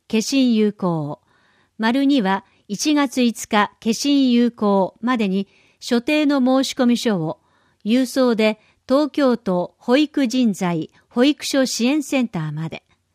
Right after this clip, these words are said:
郵便番号一零二の零零七二、千代田区飯田橋三の十の三の七階です。電話零三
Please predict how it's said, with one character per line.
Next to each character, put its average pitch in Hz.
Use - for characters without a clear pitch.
郵 247
便 247
番 226
号 190
一 285
零 269
二 240
の 196
零 285
零 262
七 220
二、 208
千 240
代 285
田 277
区 220
飯 247
田 240
橋 202
三 285
の 285
十 247
の 190
三 220
の 202
七 214
階 226
で 180
す。 -
電 226
話 220
零 233
三 240